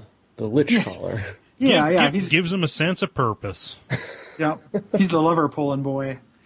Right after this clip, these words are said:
Speaker 2: Um, <laughs> the, uh, and, and then that makes you think, like, maybe he's hiding somewhere, and you could just find him the same way you can find the giant that opened up Sen's fortress.
Speaker 3: <laughs>
Speaker 2: Like,
Speaker 1: No,
Speaker 2: that would
Speaker 1: no,
Speaker 2: be
Speaker 1: no,
Speaker 2: awesome
Speaker 1: you,
Speaker 2: if there's
Speaker 1: you,
Speaker 2: still
Speaker 1: you
Speaker 2: that
Speaker 1: kill
Speaker 2: secret.
Speaker 1: everything else that he sends at you, and he does the little, "Ah," and runs away.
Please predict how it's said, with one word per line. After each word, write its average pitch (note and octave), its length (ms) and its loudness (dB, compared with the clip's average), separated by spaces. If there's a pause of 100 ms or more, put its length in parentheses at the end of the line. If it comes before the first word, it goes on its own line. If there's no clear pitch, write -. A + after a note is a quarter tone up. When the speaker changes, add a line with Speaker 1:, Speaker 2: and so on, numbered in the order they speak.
(380)
Speaker 2:
Um, C#3+ 580 2
<laughs> - 60 -20 (1200)
the, D3 240 -2
uh, C3+ 240 -2 (340)
and, G#3 180 0
and G#3+ 220 2
then A3+ 100 0
that A#3+ 140 0
makes A3+ 180 -2
you F#3+ 60 0
think, E3+ 180 0
like, D3+ 160 0
maybe D#3 300 4
he's D3 220 2
hiding D3 400 0
somewhere, C#3 460 0
and D3 120 2
you D3 60 4
could C#3+ 120 -2
just C#3 180 0
find C#3 260 2
him C3+ 140 2
the C#3 80 -2
same D3 180 2
way C#3+ 80 4
you C#3+ 80 4
can C#3+ 140 0
find C#3 240 0
the C#3+ 40 2
giant C#3 320 0
that C#3 80 -4
opened C3+ 200 0
up C#3 100 0
Sen's C3+ 280 0
fortress. D3 640 0
Speaker 3:
<laughs> E3 60 -2 (680)
Speaker 2:
Like, D#3+ 120 4
Speaker 1:
No, F#3+ 60 6
Speaker 2:
that G#3 80 4
would - 0 -
Speaker 1:
no, G#3+ 60 8
Speaker 2:
be G#3+ 60 6
Speaker 1:
no, G#3 80 6
Speaker 2:
awesome D3+ 140 2
Speaker 1:
you, F3 80 -4
Speaker 2:
if E3+ 60 -4
there's D#3 160 0
Speaker 1:
you, - 20 -14
Speaker 2:
still C#3+ 140 -8
Speaker 1:
you E3+ 60 -4
Speaker 2:
that - 60 -8
Speaker 1:
kill G#3+ 160 2
Speaker 2:
secret. F#3 120 2
Speaker 1:
everything E3 340 -2
else D3 300 -2
that B2+ 120 -6
he A#2 100 -8
sends D3 300 0
at C3 100 4
you, B2 140 0
and B2 100 2
he B2 60 2
does B2+ 220 4
the C3 80 0
little, B2+ 240 2
"Ah," F#3+ 960 4
and B2 180 -10
runs B2+ 220 -2
away. A2 320 -2